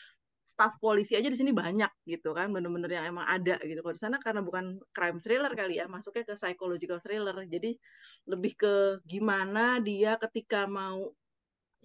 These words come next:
timbul hasrat atau dorongan untuk membunuh tuh gimana, apa yang terjadi. Dia mendengar semacam kayak drum dalam, eh, drum apa sih? Drum rolling dalam hidupnya, bergemuruh. Nah, kayak gitu, kayak gitu aja dah. Atau yang pernah, mungkin itu dah. Eh, Manda,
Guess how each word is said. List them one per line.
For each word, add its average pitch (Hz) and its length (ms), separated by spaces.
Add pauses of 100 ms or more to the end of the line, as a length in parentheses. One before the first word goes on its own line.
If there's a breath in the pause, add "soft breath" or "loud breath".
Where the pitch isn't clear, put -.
(380)
timbul 208 400
hasrat 208 400
atau 214 160
dorongan 196 480
untuk 202 160
membunuh 190 560
tuh 220 160
gimana, 190 400
apa 190 100
yang 185 140
terjadi. 175 480 (560 soft breath)
Dia 196 160
mendengar 190 400
semacam 190 480
kayak 208 320
drum 208 320
dalam, 185 400
eh, 170 160
drum 156 240
apa - 100
sih? 247 160 (160)
Drum 196 640 (400)
rolling 208 400
dalam 185 240
hidupnya, 196 480
bergemuruh. 196 800
Nah, 214 160
kayak 220 160
gitu, 240 80
kayak 240 160
gitu 277 80
aja 277 160
dah. 220 200 (600 soft breath)
Atau 254 480
yang 247 240
pernah, 240 320
mungkin 254 320
itu 285 160
dah. 208 400
Eh, 220 80
Manda, 220 320